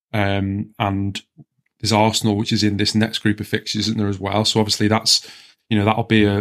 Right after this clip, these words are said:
a big sort of milestone or a tick off if we, if we manage to beat them. And I think that's, that's all we can do at the moment is effectively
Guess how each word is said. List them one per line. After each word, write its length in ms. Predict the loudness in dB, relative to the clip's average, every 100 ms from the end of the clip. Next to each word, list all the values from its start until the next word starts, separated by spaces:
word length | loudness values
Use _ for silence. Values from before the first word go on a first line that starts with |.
| -2
a 100 | -2
big 340 | 2 2 0 -12
sort 240 | -6 -4 -2
of 60 |
milestone 580 | 0 2 2 0 0 0
or 60 | -2
a 60 |
tick 280 | -4 -4 -2
off 140 | -2 -4
if 140 | -4
we, 200 | -4 -4
if 120 | -6 -4
we 80 | -2
manage 280 | -2 -2
to 100 | -8
beat 220 | -6 -4 -2
them. 260 | -4 -6 _ -20 _ -2
And 100 | 0
I 40 |
think 240 | 0 0 0
that's, 300 | -4 -4 -4
that's 300 | -2 0 2
all 180 | 2 2
we 120 | 2
can 140 | 0
do 180 | 2 2
at 60 | 2
the 80 | 0
moment 260 | -2 -4
is 80 | -4
effectively 580 | -4 -6 -6 -4 -2